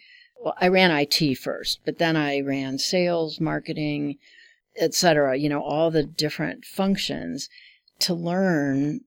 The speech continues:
how to run a business. And then when he retired, I became the C E O. He taught me how to lead a business,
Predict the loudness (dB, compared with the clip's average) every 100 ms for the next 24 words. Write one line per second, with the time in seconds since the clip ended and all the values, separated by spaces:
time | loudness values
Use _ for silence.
0 | _ -6 -2 0 0 -2 -2 0 0 0
1 | -6 -4 -2 0 2 4 4 2 0 0
2 | 0 0 -4 -4 -2 0 -2 -2 -4 -4
3 | -8 -6 -4 -2 -2 -4 -4 -6 -6 -6
4 | -4 -4 -4 -10 -18 _ _ _ -20 _
5 | -20 -20 _ _ _ -12 -4 0 2 4
6 | 2 0 -8 _ -6 -6 -4 -2 -2 -2
7 | -4 -4 -4 -6 -10 _ _ _ _ -8
8 | -4 0 0 2 0 2 2 2 0 -2
9 | -6 -2 -4 -2 -6 -6 -8 -12 -16